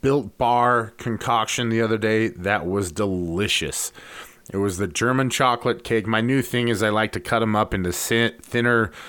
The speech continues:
slices and kinda eat it like a sandwich or like an Oreo. Uh, I did German chocolate cake and, and mint brownie. And oh my goodness, if you wanna talk about decadence, I, whew,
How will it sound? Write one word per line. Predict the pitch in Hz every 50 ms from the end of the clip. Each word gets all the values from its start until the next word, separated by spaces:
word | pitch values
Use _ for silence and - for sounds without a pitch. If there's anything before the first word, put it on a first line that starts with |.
| - -
slices | - - - 113 110 113 113 110 - - 104 98
and | 104 95
kinda | 87 113 113 110
eat | 101 90 104 110 110
it | 110 85
like | 92 104 104 -
a | 90
sandwich | - - - 107 107 107 107 110 113 107 - -
or | 90
like | 90 90 85
an | 87 87
Oreo. | - - 98 101 107 110 107 104 110 113 110 110 101 - - - - - - - - -
Uh, | 82 90 90 87 87 85
I | - 92 104 95
did | 101 107 107 98 98 - - - - - _ -
German | - 120 127 131 127
chocolate | 120 - 131 120 - 123 107 80 -
cake | - - 120 113 110 110 - - - - - - - - _ _ _ _ _ _ -
and, | 101 98 98 92 90 - -
and | 101 98 98
mint | 107 117 113 95 - -
brownie. | - 92 98 104 104 107 113 117 120 123 123 - - - - - - - - - - -
And | - 98 104 95 92 -
oh | - 120 127 131
my | 131 127 113 107 95
goodness, | 85 87 117 113 101 98 98 92 85 -
if | 90 92 90 104
you | 104 110
wanna | 117 120 113
talk | - 123 113 - -
about | 107 107 101 87 80 76
decadence, | 92 110 117 123 139 123 123 131 131 120 - - - - -
I, | - - - - - - - - _ _ - - - - - - - - - - - - -
whew, | - 220 294 320 320 247 - - - -